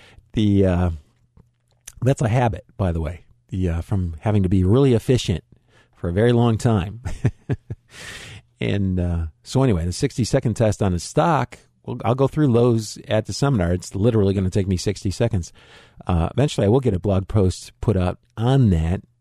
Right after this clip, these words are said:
It's a, uh, a value-oriented thing. Uh, it's fairly simple.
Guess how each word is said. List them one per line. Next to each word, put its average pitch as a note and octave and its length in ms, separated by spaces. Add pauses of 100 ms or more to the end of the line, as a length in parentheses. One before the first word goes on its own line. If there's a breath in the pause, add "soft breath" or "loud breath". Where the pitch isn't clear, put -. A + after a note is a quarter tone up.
(160)
It's G2 300
a, F#2+ 160
uh, E2 180
a F#2 100
value-oriented F#2+ 1000
thing. F2+ 360 (560 soft breath)
Uh, E2+ 320
it's - 160
fairly A2+ 360
simple. D3 540